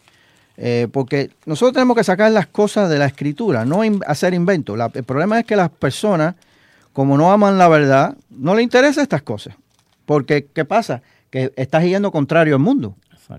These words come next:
Speaker 1: El mundo entero enseña
Speaker 2: La mayoría.
Speaker 1: que
Speaker 2: Exacto.
Speaker 1: crucifica el viernes, fue crucificado un viernes
Speaker 2: Y resucita el
Speaker 1: un
Speaker 2: domingo.
Speaker 1: un domingo por la mañana, cuando no, la Biblia no dice nada de eso.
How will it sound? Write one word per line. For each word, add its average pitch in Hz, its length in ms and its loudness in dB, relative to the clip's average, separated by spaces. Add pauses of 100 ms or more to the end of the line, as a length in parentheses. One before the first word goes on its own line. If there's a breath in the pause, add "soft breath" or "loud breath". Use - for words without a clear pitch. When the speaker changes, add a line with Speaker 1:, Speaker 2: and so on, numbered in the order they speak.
Speaker 1:
El 131 80 0
mundo 175 240 0
entero 165 320 0
enseña 202 560 -4
Speaker 2:
La 113 100 -10
mayoría. 101 720 -10
Speaker 1:
que 143 80 0
Speaker 2:
Exacto. 135 60 -4
Speaker 1:
crucifica 151 760 0
el 131 160 0
viernes, 156 560 -2 (640)
fue 127 140 -6
crucificado 156 400 0
un 160 100 -2
viernes 175 380 -2 (340)
Speaker 2:
Y 117 80 -8
resucita 127 540 -2
el 156 60 0
Speaker 1:
un 170 60 0
Speaker 2:
domingo. 160 380 -2
Speaker 1:
un 127 80 -4
domingo 131 260 2
por 131 80 -2
la 135 60 0
mañana, 196 360 -2
cuando 120 260 -2
no, 131 180 -2
la 117 240 -4
Biblia 139 320 -4
no 135 100 -4
dice 139 220 -8
nada 160 220 -6
de 208 60 -8
eso. - 120 -20